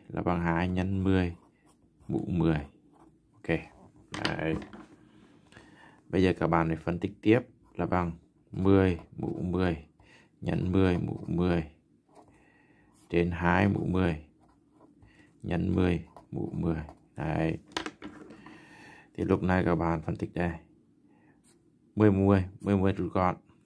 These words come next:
Vậy cái này sẽ bằng là mười mũ mười trên hai mũ mười. Đấy.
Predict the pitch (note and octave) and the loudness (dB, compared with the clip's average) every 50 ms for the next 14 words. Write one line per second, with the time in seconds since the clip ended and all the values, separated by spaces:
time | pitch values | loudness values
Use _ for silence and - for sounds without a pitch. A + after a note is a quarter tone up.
0 | _ - - F2 E2+ - E2 E2 E2+ E2+ - - - - - F2+ F2+ F2+ F#2 F#2 | _ -12 -10 -8 -6 -4 -4 -4 -4 -4 -4 -6 -6 -4 -4 -4 -2 -2 -2 -2
1 | F2+ F2+ - - - - - _ _ _ _ _ G2+ F#2+ G2+ G2+ G2 F#2+ F#2+ F#2 | -2 -4 -8 -14 -20 -20 -20 _ _ _ _ _ 0 4 4 6 6 4 2 0
2 | G2 G2 - - - F#2+ F#2 F#2+ F#2+ F#2 F#2 F2 E2+ - _ _ _ _ _ _ | -2 -4 -6 -6 -4 -2 0 0 2 2 0 -2 -6 -12 _ _ _ _ _ _
3 | _ _ - - F#2+ F#2 E2+ F2 F2 F2 F2+ F#2+ - - - - - D#2+ - F2+ | _ _ -8 -6 -4 -4 -2 -2 0 0 0 -2 -2 -4 -6 -8 -6 -4 -2 0
4 | F#2 F#2 E2+ D#2+ D#2 - - _ _ _ - - - D#2+ D#2+ E2 E2+ F2 F2 - | 0 0 0 -2 -6 -14 -20 _ _ _ -18 -12 -8 -6 -2 0 0 0 0 -2